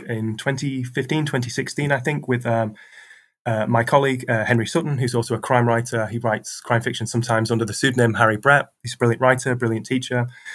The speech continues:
I'm also teaching currently with, um, uh, Nathan Ashman, who's, um, a crime scholar, crime critic.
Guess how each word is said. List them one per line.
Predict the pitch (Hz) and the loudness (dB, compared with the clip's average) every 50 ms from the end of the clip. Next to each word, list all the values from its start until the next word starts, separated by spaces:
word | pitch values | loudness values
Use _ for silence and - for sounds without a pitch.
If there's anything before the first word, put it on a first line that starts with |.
| - - - - _ _ _ _ | -16 -16 -18 -20 _ _ _ _
I'm | 127 | 0
also | 123 120 - 123 | 0 2 2 0
teaching | 120 - 120 - - 113 | 0 0 -2 -2 -2 -2
currently | - 120 117 110 117 | 0 0 0 0 0
with, | 110 113 107 107 | -2 -2 -2 0
um, | 107 107 107 104 104 104 107 - _ - - | 0 0 0 -2 -4 -6 -6 -10 _ -6 -4
uh, | 117 110 107 | -2 -2 -2
Nathan | 110 117 117 113 - 120 123 | 0 0 -2 0 2 2 2
Ashman, | 131 127 123 - 131 127 123 120 | 2 2 0 -2 0 0 2 2
who's, | 120 113 107 - | 0 0 -2 -2
um, | 104 101 101 101 101 - | -6 -4 -4 -6 -8 -10
a | - | -12
crime | - - 123 107 107 98 | -2 -2 0 0 0 -4
scholar, | - - 131 143 143 135 131 | 0 2 4 4 4 4 2
crime | 131 - 120 107 101 | 0 0 -2 -2 -2
critic. | - - - 139 - 139 - - - | 0 -2 -2 0 0 -4 -4 -6 -12